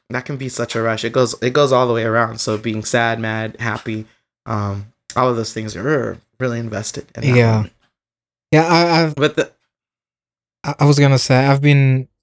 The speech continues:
Speaker 2: pretty drawn to people that, uh, would be, you know,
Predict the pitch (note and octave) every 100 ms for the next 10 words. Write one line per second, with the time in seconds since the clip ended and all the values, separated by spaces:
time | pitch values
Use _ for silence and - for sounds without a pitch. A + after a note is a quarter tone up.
0 | _ _ _ - C#3 C3+ C3 A#2+ A#2+ A#2+
1 | A#2 A#2 A2+ A2+ - - - A#2 - A#2
2 | A#2 A2 A2 A2 G#2+ G#2 - _ _ _
3 | _ _ _ _ _ _ G#2+ G#2 G2+ G2
4 | F#2+ F#2 - _ _ _ - A#2 G#2+ A2+
5 | A2+ G#2+ G#2+ G#2+ G2+ G2+